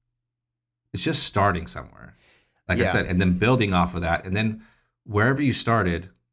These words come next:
Speaker 1: it doesn't fucking matter anymore.
Speaker 2: Right.
Speaker 1: Because where you're at now is a whole new thing.
Speaker 2: That right there, being able to let go of your personal stake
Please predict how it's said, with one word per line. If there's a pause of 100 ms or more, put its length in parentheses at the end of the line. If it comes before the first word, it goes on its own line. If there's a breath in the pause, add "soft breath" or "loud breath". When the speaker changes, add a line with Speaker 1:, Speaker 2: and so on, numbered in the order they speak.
(220)
Speaker 1:
it
doesn't
fucking
matter
anymore.
Speaker 2:
Right.
Speaker 1:
Because
where
you're
at
now
is
a
whole
new
thing. (100)
Speaker 2:
That (240)
right
there,
being
able
to
let
go
of
your
personal
stake